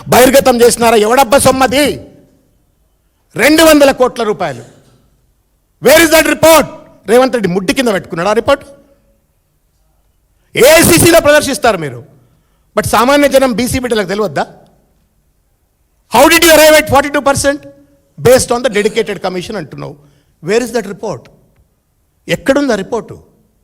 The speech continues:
ఎవరి, ఎవరి కింద ఉంది అది? ఎవరి జేబుల్లో ఉంది? ఎవరి అల్మార్లో ఉంది? ప్రజల సొమ్ముతో రిపోర్ట్లు చేసి ప్రైవేట్ ప్రాప-, ప్రాపర్టీ లెక్క మీరు దాచుకుండేందే?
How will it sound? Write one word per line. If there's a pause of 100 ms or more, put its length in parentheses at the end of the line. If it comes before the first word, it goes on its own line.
(1200)
ఎవరి, (160)
ఎవరి
కింద
ఉంది
అది? (1500)
ఎవరి
జేబుల్లో
ఉంది?
ఎవరి
అల్మార్లో
ఉంది? (1300)
ప్రజల
సొమ్ముతో
రిపోర్ట్లు
చేసి (280)
ప్రైవేట్
ప్రాప-,
ప్రాపర్టీ
లెక్క
మీరు
దాచుకుండేందే?